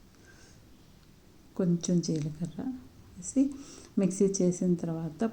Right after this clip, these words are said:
పులుపు కోసం కొద్దిగా నిమ్మకాయ పిండుకుంటే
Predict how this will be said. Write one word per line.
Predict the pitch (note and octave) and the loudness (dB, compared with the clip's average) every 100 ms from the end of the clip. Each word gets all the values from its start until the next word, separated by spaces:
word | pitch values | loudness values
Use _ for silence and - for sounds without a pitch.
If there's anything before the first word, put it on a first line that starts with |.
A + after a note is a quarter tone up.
| G#3 | 2
పులుపు | F#3 F3+ - | 2 0 -2
కోసం | F#3+ F3+ - A#3 | -4 -2 2 2
కొద్దిగా | G#3+ D#3+ D3+ F#3+ F3 E3 - - - - - - - - - - - - - | 4 2 2 4 6 4 -2 -14 -20 -20 -20 -20 -20 -16 -16 -16 -20 -20 0
నిమ్మకాయ | F#3 F3+ E3+ E3+ E3+ | 6 8 6 4 0
పిండుకుంటే | E3+ D#3 D3+ E3+ E3 A#3+ | 0 -4 -4 -4 -2 -4